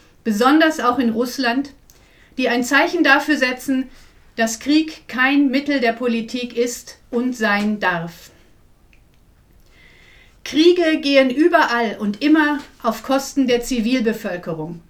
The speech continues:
Es sind die Schwächsten, die am meisten unter ihnen leiden.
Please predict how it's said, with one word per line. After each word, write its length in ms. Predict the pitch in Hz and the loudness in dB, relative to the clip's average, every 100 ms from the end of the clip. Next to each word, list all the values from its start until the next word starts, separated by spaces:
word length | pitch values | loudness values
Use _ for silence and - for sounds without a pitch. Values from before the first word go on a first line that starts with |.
| _ _ _ _ _ _ _ _ _ | _ _ _ _ _ _ _ _ _
Es 160 | - 220 | -6 0
sind 220 | 320 320 | 4 4
die 80 | 294 | 2
Schwächsten, 760 | - 254 277 - - 202 175 - - - | 2 2 0 -4 -8 -8 -8 -14 -20 -10
die 140 | 226 226 | -4 0
am 120 | 214 | 2
meisten 460 | 240 269 285 - 226 | 2 2 0 -4 -2
unter 240 | 220 277 | 0 0
ihnen 260 | 220 214 202 | 0 0 0
leiden. 500 | 190 185 185 170 | -2 -4 -6 -10